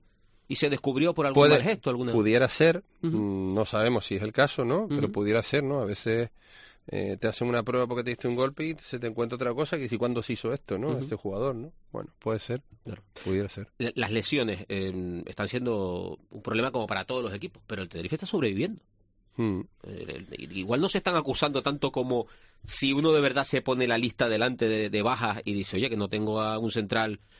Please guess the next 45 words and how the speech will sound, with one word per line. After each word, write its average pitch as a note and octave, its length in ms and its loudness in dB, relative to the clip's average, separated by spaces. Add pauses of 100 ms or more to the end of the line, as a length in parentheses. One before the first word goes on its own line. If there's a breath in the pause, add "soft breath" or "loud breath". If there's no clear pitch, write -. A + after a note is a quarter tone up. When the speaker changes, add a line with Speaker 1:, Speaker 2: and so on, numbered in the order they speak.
(160 soft breath)
Speaker 1:
potencialmente A2+ 720 0
titular, F3 540 0
al C#3+ 140 -2
lateral A2+ 320 -2
izquierdo A2 400 -2
que G#2+ 100 -2
estaba A2 320 -2
siendo A2+ 340 -2
más A2 200 -2
titular A2 360 -2
que - 100 -2
el A2+ 80 2
otro, A#2 360 0 (320 soft breath)
eh, G#2 260 -2
en, G2+ 220 -4
en A#2 140 -2
este A#2 120 -4
inicio A2+ 240 0
de F3+ 60 2
liga, F3+ 420 0
al A2+ 240 -2
banda B2+ 260 0
derecha A#2+ 280 0
de A#2 80 -2
centro A#2+ 180 -2
del A2 80 -2
campo A#2+ 220 -2
que A2+ 200 0
es - 40 -6 (120)
titular A#2+ 380 -2
in-, A2 220 -4
indiscutible". F#3+ 840 -2 (240 soft breath)
O - 20 -20
sea, E2+ 140 -2 (600)
Aitor A#2+ 420 -2
Sanz, F3+ 380 2
el D3+ 100 -2
capitán, E3+ 400 -2
o E3+ 60 -6
sea, G2+ 80 -18
están - 160 -16
faltando G2 300 -4
jugadores G3+ 280 2
muy G#2+ 120 0
importantes. F#2+ 460 -6